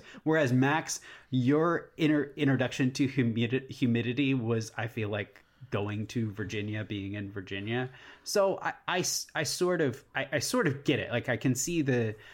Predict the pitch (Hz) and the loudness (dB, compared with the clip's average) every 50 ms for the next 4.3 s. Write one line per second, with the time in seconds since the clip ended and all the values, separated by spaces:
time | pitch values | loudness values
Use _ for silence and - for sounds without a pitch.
0 | - _ _ 143 135 - 131 131 127 117 - - 120 113 - 107 117 120 123 117 | -20 _ _ -6 -2 0 2 2 2 0 -2 -2 -4 -4 -2 0 2 2 2 2
1 | 113 110 95 95 - - - - 120 117 110 101 - - 95 87 85 90 92 - | 2 0 -2 -4 -8 -10 -4 0 0 0 0 -2 -4 -4 -4 -4 -4 -8 -8 -4
2 | 117 123 123 120 - - 135 127 127 123 131 139 147 147 147 143 131 120 117 - | 0 2 2 0 0 0 2 2 4 4 4 4 4 4 6 6 4 4 2 -2
3 | - - - 123 117 107 98 104 110 117 113 110 107 98 98 120 - - 113 98 | -6 -6 -2 -2 -2 -2 -2 0 0 2 2 2 0 -2 -4 -4 -4 -2 -4 -4
4 | 104 101 104 104 98 | -4 -6 -6 -6 -6